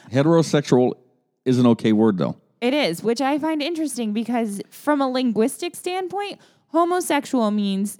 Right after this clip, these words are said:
Speaker 2: same sex. Like, literally, that's what it means, is that you are interested in the same sex, much in the same way that hom-, or hetero-,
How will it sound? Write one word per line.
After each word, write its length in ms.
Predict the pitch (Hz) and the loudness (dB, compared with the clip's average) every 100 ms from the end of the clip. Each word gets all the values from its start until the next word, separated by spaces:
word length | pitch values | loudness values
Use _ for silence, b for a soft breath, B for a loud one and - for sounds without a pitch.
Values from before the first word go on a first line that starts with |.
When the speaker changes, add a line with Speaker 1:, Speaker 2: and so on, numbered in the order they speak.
| _ | _
Speaker 2:
same 440 | _ - 240 220 226 | _ -4 0 0 0
sex. 380 | 220 - - - | 0 -2 -4 -4
Like, 160 | 180 | -4
literally, 640 | 180 202 226 247 247 233 226 | -2 -2 0 2 0 0 0
that's 340 | 185 185 196 | 0 0 0
what 140 | 185 | -2
it 100 | 175 | 0
means, 380 | 175 147 - - | -4 -8 -10 -10
is 200 | - 185 | -4 -2
that 160 | 185 147 | 0 0
you 200 | 190 185 | 2 2
are 120 | 175 | 2
interested 500 | 202 208 196 202 185 | 0 0 0 -2 -4
in 120 | 190 | -4
the 80 | 170 | -4
same 320 | - 185 180 | -2 -2 -2
sex, 360 | 180 - - - | -4 -6 -6 -2
much 240 | 196 196 | -2 0
in 80 | 226 | 0
the 80 | 202 | -2
same 280 | 202 196 185 | -2 -2 -2
way 140 | 175 | -2
that 160 | 175 208 | -2 -2
hom-, 300 | 247 240 - | -2 -2 -2
or 140 | 196 202 | -2 0
hetero-, 300 | 285 277 | -2 -2